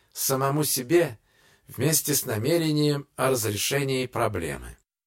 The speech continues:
Затем представьте, что вы окутываете образ этой проблемы энергиями любви и отправляете её в любовь и свет Всевышнего. Поочерёдно проведите подобный ритуал с проблемами каждого из вас.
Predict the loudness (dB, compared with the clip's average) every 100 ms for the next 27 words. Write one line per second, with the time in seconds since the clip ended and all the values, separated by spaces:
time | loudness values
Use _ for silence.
0 | _ _ _ _ -4 -2 4 4 4 2
1 | 2 2 2 2 0 -2 0 0 2 4
2 | 2 0 -2 2 2 2 0 -2 2 2
3 | 4 4 4 2 2 0 0 0 0 0
4 | 0 0 -6 -10 _ _ -20 _ -4 2
5 | 2 2 0 0 0 0 0 -4 -4 -2
6 | -4 -8 _ _ _ _ 2 2 2 2
7 | 2 4 2 2 2 0 0 2 2 2
8 | -2 2 4 4 2 0 2 2 0 0
9 | -4 0 0 2 0 -2 -4 -8 -10 -10
10 | -14 _ _ _ _ _ _ _ -2 0
11 | 0 0 2 2 2 -2 -10 -14 _ _
12 | _ _ -2 2 2 2 2 4 2 0
13 | -2 2 4 4 2 2 2 2 4 4
14 | 4 2 -2 -2 0 0 2 0 2 0
15 | -2 0 2 2 0 0 2 0 0 -4
16 | -4 -6 -8 -10 -16